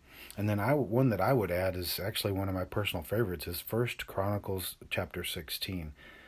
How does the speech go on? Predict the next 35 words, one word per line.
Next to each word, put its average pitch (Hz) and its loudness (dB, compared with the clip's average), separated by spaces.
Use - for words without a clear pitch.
uh, 80 -6
particularly 92 -2
verses 92 -2
eight 95 -2
through 87 -6
thirty-six. - -4
And 107 4
now 110 8
it's - 0
important 107 4
to 110 4
note 120 6
here 131 6
that 98 -2
the 92 -6
book 117 2
of 101 -2
Psalms 110 2
is 90 -2
also 104 4
very 104 2
literary. 98 0
Uh, 90 -2
so - 0
there's 107 2
an 98 -2
interesting 110 2
word 110 4
that's 90 -2
used 101 4
in 95 2
the 92 0
book 87 -4
of 90 -4
Psalms, 90 -4